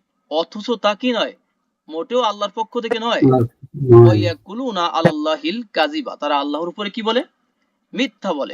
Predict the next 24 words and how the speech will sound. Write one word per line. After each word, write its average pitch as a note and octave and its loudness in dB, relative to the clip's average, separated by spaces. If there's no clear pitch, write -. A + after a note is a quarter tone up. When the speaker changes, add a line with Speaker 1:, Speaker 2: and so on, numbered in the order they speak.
Speaker 1:
মিথ্যা F#3 -4
Speaker 2:
মিথ্যা B2+ 8
Speaker 1:
আরোপ A#2+ 6
Speaker 2:
করে। C3 0
Speaker 1:
করে। - -6
অহুম F3 -6
ইয়ালামুন, E3 -2
এমত E3+ -4
অবস্থায় C#3+ -6
যে B2+ -12
তারা F3 -2
জানে, C#4+ 0
তারা D3 -4
জেনে D3+ -4
শুনে G3+ -10
এই C#3 -4
কাজটা - -6
করে। C#3+ -8
তাহলে G#3+ -8
এই G#3 -6
শব্দটা F#3 -8
শুধুমাত্র D#3 -4
নতুন D3 -6
ছিল, F#3+ 0